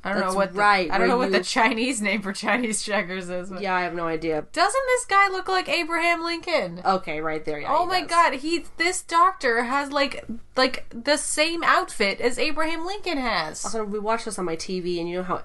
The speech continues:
Speaker 2: everything is very blurry on my T V.
Speaker 1: Like, that is not the right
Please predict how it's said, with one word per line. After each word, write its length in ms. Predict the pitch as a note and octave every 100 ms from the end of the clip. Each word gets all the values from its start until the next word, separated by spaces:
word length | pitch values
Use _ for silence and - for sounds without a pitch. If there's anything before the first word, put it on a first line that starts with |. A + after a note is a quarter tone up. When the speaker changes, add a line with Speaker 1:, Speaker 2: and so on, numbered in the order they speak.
| E3+
Speaker 2:
everything 340 | E3+ E3 D3+
is 140 | D3+ E3
very 420 | E3+ F3+ D#3 -
blurry 300 | G2+ F#2 F#2+
on 80 | -
my 100 | -
T 160 | -
V. 240 | - - - - - - - - - - - - - - - - - - - -
Speaker 1:
Like, 340 | D#4+ D4+ C#4+
that 200 | F4 G4
is 120 | F4
not 580 | D4+ B3+ B3 C#4 D#4+ -
the 120 | C4
right 440 | A3+ G#3+ B3 C4+